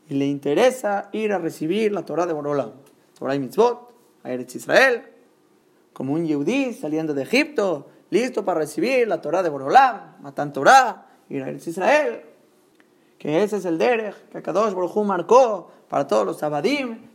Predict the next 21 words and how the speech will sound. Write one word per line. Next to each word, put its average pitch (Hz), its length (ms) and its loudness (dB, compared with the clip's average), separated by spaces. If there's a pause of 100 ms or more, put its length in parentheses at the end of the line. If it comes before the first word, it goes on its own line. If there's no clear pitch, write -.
y 151 80 -12
se 151 100 -6
puedan 226 360 6
volver 202 680 4 (140)
Bnei 180 360 2
Jorim. 170 340 -6 (1200)
Entonces, 135 340 -14
sale, 196 220 2
tenemos 160 280 -6
dos 165 160 0
motivos 151 340 -4
en 131 60 -10
la 127 40 -8
mitzvah, 233 680 6 (140)
el 123 140 -14
Jinuj, 190 500 -2 (280)
por 127 140 -6
la 135 80 -6
importancia 208 520 0
del 190 100 -6
lugar, 156 440 2